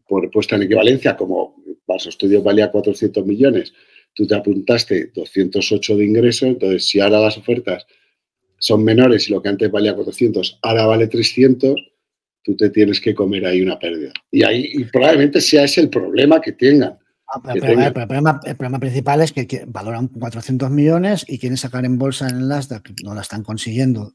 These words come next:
Speaker 2: eh, por mil millones, un ma-, va, unos activos que están generando tres o cuatro millones. Entonces, ese es el problema
Speaker 1: Sí, seis millones,
Speaker 2: principal.
Speaker 1: pero
Speaker 2: Es
Speaker 1: sí,
Speaker 2: que, es
Speaker 1: pero
Speaker 2: que
Speaker 1: no.
Speaker 2: es absurdo que lo que está co-, generándote, pues, seis millones, dices,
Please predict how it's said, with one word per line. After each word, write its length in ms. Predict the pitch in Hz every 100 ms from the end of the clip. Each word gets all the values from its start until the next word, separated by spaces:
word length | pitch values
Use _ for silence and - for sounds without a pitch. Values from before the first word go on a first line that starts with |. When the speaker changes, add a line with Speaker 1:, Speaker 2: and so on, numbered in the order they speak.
| -
Speaker 2:
eh, 240 | 107 104 104
por 160 | 110 104
mil 140 | 131
millones, 520 | 131 131 160 175 175 - -
un 240 | 135 131
ma-, 140 | 127
va, 240 | 131 123 -
unos 220 | 147 143
activos 480 | 135 - 160 170 185
que 160 | - 110
están 280 | - 120
generando 520 | 127 131 135 147 160 151
tres 240 | 156 -
o 60 | 107
cuatro 260 | 107 -
millones. 520 | 98 110 156 127 101 107
Entonces, 300 | 104 123 -
ese 100 | -
es 100 | -
el 80 | 127
problema 300 | - 127 95
Speaker 1:
Sí, 120 | 120
seis 120 | 117
millones, 240 | 113 107 107
Speaker 2:
principal. 200 | 101 -
Speaker 1:
pero 100 | 202
Speaker 2:
Es 60 |
Speaker 1:
sí, 40 | 147
Speaker 2:
que, 100 | 160
es 100 | 156
Speaker 1:
pero 200 | 175 156
Speaker 2:
que 180 | 143 156
Speaker 1:
no. 80 | 180
Speaker 2:
es 220 | 160 127 _ _
absurdo 220 | 180 147 127
que 60 |
lo 80 | 127
que 60 | 120
está 200 | - 139
co-, 220 | 165 151 135 -
generándote, 560 | 160 160 185 151 110 - - - _
pues, 160 | 120
seis 240 | - 160 156
millones, 340 | 165 185 185
dices, 360 | 156 156 214